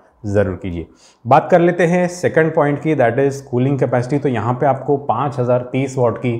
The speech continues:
दमदार कूलिंग कैपेसिटी मिलती है, आइसर वैल्यू मिलता है फ़ाइव पॉइंट टू।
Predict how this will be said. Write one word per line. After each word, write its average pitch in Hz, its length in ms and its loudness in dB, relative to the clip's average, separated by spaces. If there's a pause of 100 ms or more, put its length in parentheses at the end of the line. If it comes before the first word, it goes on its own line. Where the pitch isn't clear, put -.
(320)
दमदार 127 380 4
कूलिंग 127 280 0
कैपेसिटी 123 400 0
मिलती 117 300 -4
है, 127 160 -6
आइसर 120 460 -4
वैल्यू 117 320 0
मिलता 107 300 -4
है 127 140 -2 (100)
फ़ाइव 95 280 -4
पॉइंट 127 300 -4 (260)
टू। 117 120 -2